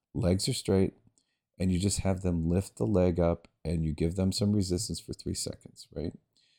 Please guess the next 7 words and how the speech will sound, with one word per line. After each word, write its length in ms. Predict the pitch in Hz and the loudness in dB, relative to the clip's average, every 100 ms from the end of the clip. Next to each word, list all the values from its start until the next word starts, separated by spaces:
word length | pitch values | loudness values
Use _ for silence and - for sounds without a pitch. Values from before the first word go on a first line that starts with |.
| _ _ _ - | _ _ _ -2
The 80 | |
gluteus 880 | 92 104 110 120 135 135 131 127 - - _ - | 0 4 8 8 8 8 6 2 -2 -8 _ -2
minimus 1160 | 95 95 135 151 - 71 69 82 - - - - _ _ _ _ | 4 8 10 8 6 4 2 0 -2 -2 -4 -8 _ _ _ _
fibers 1080 | - 92 120 104 82 78 90 107 - - - _ _ _ _ _ 92 | -4 2 4 4 4 4 2 0 -4 -6 -10 _ _ _ _ _ 0
run 520 | 90 92 92 101 110 | 4 6 6 6 4
toward 520 | - 90 87 90 87 | 0 2 4 4 2
the 140 | - | -4